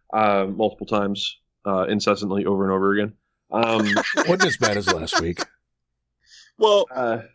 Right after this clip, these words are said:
Speaker 3: hey, hey, in our defense, normally
Speaker 1: <laughs>
Speaker 3: you are still asleep and we're having to wake you up.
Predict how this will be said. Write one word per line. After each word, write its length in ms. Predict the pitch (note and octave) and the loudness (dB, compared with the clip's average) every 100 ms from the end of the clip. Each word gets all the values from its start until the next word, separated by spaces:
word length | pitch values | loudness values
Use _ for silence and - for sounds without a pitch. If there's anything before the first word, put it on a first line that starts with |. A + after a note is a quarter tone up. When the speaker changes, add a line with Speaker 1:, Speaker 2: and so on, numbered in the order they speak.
| _ | _
Speaker 3:
hey, 300 | E3+ F3 C#3+ _ | 4 6 4 _
hey, 320 | C#3 B2+ G2+ - C3 | 2 2 2 -4 -6
in 160 | C#3 | 0
our 160 | D3 D#3+ | 2 2
defense, 680 | D#3 G#2+ A#2 A#2+ C#3 - - | 0 0 0 0 -2 -10 -8
normally 800 | A2 A2+ C3 C3+ C3 C3+ C3 B2+ | -2 0 2 2 2 2 2 -2
Speaker 1:
<laughs> 40 | |
Speaker 3:
you 220 | - B2 A#2 | 0 4 6
are 140 | G#2+ | 6
still 400 | - - B2+ A#2 | 2 4 4 4
asleep 560 | G2 - A#2 A#2 B2+ - _ _ - | 0 2 2 2 0 -8 _ _ -4
and 160 | A2+ | 0
we're 180 | A2 G2 | 4 2
having 300 | G#2+ G#2+ A#2 | 2 0 -2
to 80 | G#2 | 0
wake 260 | G#2 G2+ G#2 | 2 0 0
you 140 | F#2 | 2
up. 260 | F#2 G#2 | 2 2